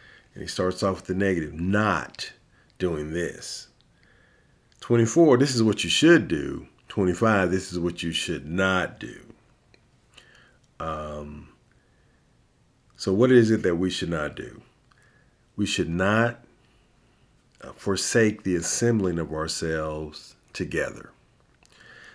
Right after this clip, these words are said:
Now, I know there's some people out there that are gonna say, "Well, that's really difficult in the time that we live in now. There's a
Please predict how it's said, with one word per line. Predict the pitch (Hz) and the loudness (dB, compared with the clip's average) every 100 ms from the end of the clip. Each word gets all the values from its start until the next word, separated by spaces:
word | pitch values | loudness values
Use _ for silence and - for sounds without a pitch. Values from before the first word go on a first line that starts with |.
| _ 85 | _ 0
Now, | |
I | 104 | 4
know | 123 113 | 6 6
there's | 107 107 101 - | 6 4 2 -2
some | 90 | -2
people | 117 110 101 98 | 2 2 2 2
out | 90 87 | 0 -2
there | 90 87 | -2 -2
that | 87 | -2
are | 87 | -2
gonna | 87 87 | -4 -6
say, | 92 82 | -4 -4
"Well, | 76 | -4
that's | 92 98 | -4 -2
really | 107 107 | 0 0
difficult | 107 113 117 117 92 | 4 2 2 0 -2
in | 87 85 | 0 -4
the | 82 | -2
time | 98 85 85 82 | -2 -2 -2 -4
that | 82 - | -6 -6
we | 85 87 | -6 -4
live | 87 80 | -4 -6
in | 76 | -8
now. | 78 80 76 | -4 -4 -4
There's | 71 73 78 76 | -8 -10 -8 -8
a | 76 78 | -10 -12